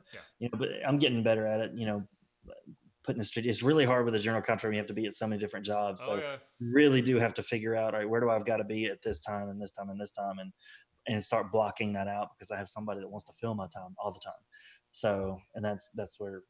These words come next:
Speaker 2: you know, just being strategic about those things and prioritizing.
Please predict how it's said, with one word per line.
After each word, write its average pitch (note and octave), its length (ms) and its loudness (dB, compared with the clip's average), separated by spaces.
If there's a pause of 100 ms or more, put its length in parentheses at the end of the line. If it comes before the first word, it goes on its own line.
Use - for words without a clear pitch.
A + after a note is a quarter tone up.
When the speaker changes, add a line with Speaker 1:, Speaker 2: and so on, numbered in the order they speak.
(180)
Speaker 2:
you G#2 120 -14
know, F#2+ 140 -12
just - 260 -12
being G#2+ 140 -6
strategic F#2+ 520 -12
about F#2+ 200 -14
those G2 180 -14
things F#2+ 320 -14
and F#2+ 220 -18
prioritizing. G#2 540 -6